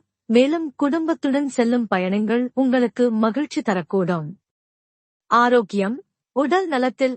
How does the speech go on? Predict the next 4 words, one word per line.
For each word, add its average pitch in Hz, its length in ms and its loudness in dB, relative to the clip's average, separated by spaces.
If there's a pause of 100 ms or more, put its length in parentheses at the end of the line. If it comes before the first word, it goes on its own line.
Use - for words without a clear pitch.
சிறிது 330 480 -2
சிக்கல்கள் 262 600 -2 (100)
ஏற்படலாம். 180 680 -2 (1000)
சிறிய 370 380 2